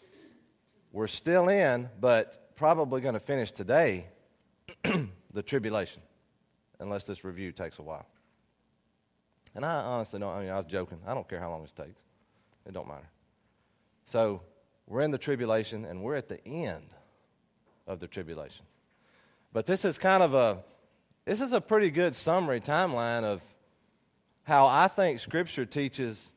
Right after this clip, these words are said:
things line up. You know, this is where we live in the present church age. Okay, now all this is review.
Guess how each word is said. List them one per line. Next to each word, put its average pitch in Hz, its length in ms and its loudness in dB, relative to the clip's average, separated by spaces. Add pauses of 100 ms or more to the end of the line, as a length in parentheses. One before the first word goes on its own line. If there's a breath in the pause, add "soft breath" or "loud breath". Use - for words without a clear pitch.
(120)
things 135 440 -2
line 127 320 0
up. - 280 0 (1000)
You 95 80 -12
know, 107 240 -2 (1120 soft breath)
this 139 300 0
is 135 200 -2
where 143 200 4
we 143 180 2
live 117 500 0
in 110 100 -6
the 104 80 -6
present 131 500 0
church 165 360 0
age. 113 480 -2 (340)
Okay, 120 160 0
now 110 220 0
all 113 220 4
this 139 180 -2
is 131 140 -8
review. 135 380 -8